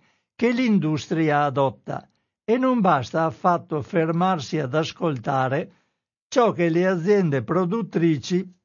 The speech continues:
proclamano riguardo questi prodotti.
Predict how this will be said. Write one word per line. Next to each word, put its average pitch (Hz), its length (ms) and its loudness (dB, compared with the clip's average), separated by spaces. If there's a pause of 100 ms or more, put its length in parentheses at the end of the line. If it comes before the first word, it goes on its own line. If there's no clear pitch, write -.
(100)
proclamano 165 1040 2 (240)
riguardo 147 720 0
questi 139 400 -2
prodotti. 139 720 -4